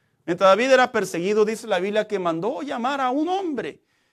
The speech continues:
y llevó a sus, vaya, a sus mensajeros y le dijo, "Mis soldados necesitan de comer". Algunos de ustedes ya conocen la historia.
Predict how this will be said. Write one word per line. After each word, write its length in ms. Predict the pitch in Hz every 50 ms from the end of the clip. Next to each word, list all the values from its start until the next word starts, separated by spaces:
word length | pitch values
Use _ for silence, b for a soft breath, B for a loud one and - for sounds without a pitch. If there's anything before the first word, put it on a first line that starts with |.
| _ _ _ _ -
y 100 | 214 220
llevó 360 | 226 247 247 302 370 415 381
a 100 | 330 311
sus, 440 | - 294 269 247 196 196 226 285 285
vaya, 380 | 247 302 320 294 277 254 220
a 260 | 214 - - 277 269 233
sus 160 | 269 294 247
mensajeros 720 | 262 262 254 233 247 262 233 - - 392 381 294 247 - 262
y 40 |
le 100 | 240 247
dijo, 420 | 262 320 285 - 254 254 240 - - -
"Mis 260 | 320 262 262 269 240 226
soldados 520 | 277 262 247 269 339 381 415 349 285 247
necesitan 600 | 247 240 185 233 220 - 254 226 - - 202 185
de 120 | 160 147
comer". 340 | - 147 131 131 120 113 - -
Algunos 300 | - 170 202 247 247 202
de 40 | -
ustedes 200 | - 196 180 165
ya 100 | 180 170
conocen 380 | 165 165 151 151 143 147 139
la 80 | 139 135
historia. 420 | 123 - - - 67 - - -